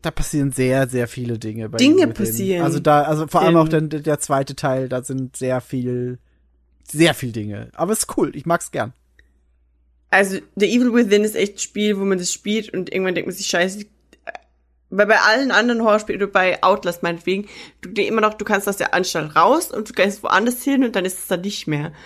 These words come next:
Speaker 2: Aber bei Evil Within ist wirklich grad so direkt auch noch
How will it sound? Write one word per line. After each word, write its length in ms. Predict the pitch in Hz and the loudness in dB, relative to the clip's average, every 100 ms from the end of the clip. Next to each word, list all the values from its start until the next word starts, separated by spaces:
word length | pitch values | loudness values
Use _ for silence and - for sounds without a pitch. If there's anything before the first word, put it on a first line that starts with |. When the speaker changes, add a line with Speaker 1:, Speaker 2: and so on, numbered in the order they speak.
| - - - | -20 -12 -4
Speaker 2:
Aber 180 | 185 190 | -2 0
bei 140 | 196 | -2
Evil 340 | - 220 226 214 | -2 -6 -4 -4
Within 240 | 226 220 | -2 -2
ist 220 | 214 - | -4 -2
wirklich 260 | 208 214 - | -2 -4 -2
grad 180 | 185 185 | -2 -2
so 60 | |
direkt 460 | 185 220 220 220 170 | -4 0 0 2 2
auch 160 | 190 | 2
noch 180 | 208 190 | 2 -2